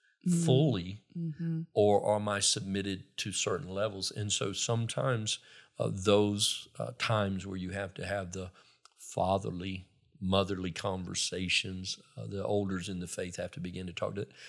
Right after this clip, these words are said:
Speaker 2: that's where you can find out what level of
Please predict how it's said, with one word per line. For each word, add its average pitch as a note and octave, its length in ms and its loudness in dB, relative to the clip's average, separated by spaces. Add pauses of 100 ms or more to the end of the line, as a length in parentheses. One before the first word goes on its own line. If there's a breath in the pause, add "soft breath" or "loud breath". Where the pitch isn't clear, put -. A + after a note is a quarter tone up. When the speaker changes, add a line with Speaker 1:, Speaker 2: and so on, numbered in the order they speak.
(160 loud breath)
Speaker 2:
that's A#2 340 8
where G2 160 2
you F2 200 -4
can F2+ 200 -10
find F#2+ 460 -2
out F2+ 260 -6 (380 loud breath)
what F#2+ 500 6
level F2+ 680 -2
of F#2 260 -10